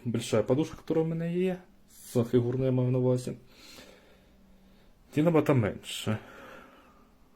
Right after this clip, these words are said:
А, до речі, ну, чисто моє мнення, так, на мою думку, з подушки знаходяться дві одинакові к-, рисунка. Ну, проще говоря,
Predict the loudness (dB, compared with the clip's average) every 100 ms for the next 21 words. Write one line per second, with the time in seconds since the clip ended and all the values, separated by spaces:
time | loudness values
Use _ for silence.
0 | _ _ _ _ _ _ -20 -18 -14 2
1 | 2 4 2 2 -2 -4 -4 -6 -6 -4
2 | -2 0 0 2 2 0 -2 -4 -8 -8
3 | -2 0 0 0 -2 -4 -12 -14 -16 _
4 | -20 -20 -20 _ -20 -10 2 2 2 -2
5 | -2 -2 -4 2 2 4 2 0 0 0
6 | 2 -2 -8 -16 -10 -8 -2 -4 -2 -4
7 | -6 -14 -16 -18 -10 -10 -10 -8 -6 -2
8 | -2 0 0 0